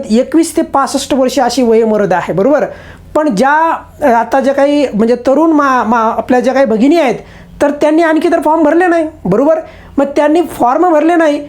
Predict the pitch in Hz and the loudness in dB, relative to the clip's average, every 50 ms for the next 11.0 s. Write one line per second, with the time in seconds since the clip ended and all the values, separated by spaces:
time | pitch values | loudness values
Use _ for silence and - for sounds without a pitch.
0 | - - 226 226 254 269 - - 285 294 294 330 359 339 311 285 262 269 277 277 | -6 -4 -2 0 -2 -2 -2 -2 -2 0 0 0 0 2 2 2 2 0 0 0
1 | 277 285 247 247 254 247 269 214 247 240 240 269 254 226 202 220 240 254 214 247 | 0 0 0 0 0 -2 -2 0 0 0 0 0 0 0 0 0 0 0 2 0
2 | 233 226 226 247 285 - - - - - - 247 254 240 262 254 233 240 226 220 | 0 2 0 0 -2 -4 -10 -12 -6 -4 -2 -2 0 0 0 0 0 0 0 0
3 | 220 220 226 220 233 226 202 226 226 233 214 202 - 214 214 220 220 - - - | 0 0 0 0 -2 -2 -2 -2 -4 -4 -4 -2 -2 0 0 -2 -2 -6 -12 -10
4 | - - 175 240 240 240 233 247 240 - 240 226 220 220 220 226 220 247 233 214 | -4 -2 0 0 2 2 0 0 0 0 0 0 0 0 0 -2 0 0 0 0
5 | 226 226 220 214 202 220 202 170 214 233 226 233 226 226 196 214 - 254 226 214 | 0 0 0 0 0 -2 -2 0 0 0 2 2 0 0 -2 -2 -2 0 0 0
6 | 220 226 226 214 - - 214 220 254 220 202 - 226 240 277 269 262 269 262 247 | 0 0 -2 -2 -2 -2 -2 -2 -2 -2 -2 -4 -4 -2 -2 0 0 0 0 0
7 | 240 233 240 233 233 - - - - - - - - - - - 285 294 302 311 | 0 -2 -4 -4 -6 -8 -16 -20 -20 -20 -20 -20 -14 -8 -4 -2 0 2 2 2
8 | 302 311 269 294 277 277 285 285 277 262 233 285 277 - - 240 214 254 254 - | 2 2 0 0 0 0 0 0 0 0 0 0 0 0 0 -2 0 -2 -2 -2
9 | 269 262 262 277 247 285 277 262 269 269 262 247 196 226 202 240 247 - - 330 | 0 0 0 0 0 0 0 0 0 0 0 0 0 0 0 0 -2 -2 -2 -2
10 | 302 311 294 294 294 294 294 - 302 294 277 285 269 277 269 262 262 247 240 254 | 0 0 0 0 2 0 0 0 0 0 0 2 0 0 0 0 0 0 -2 -2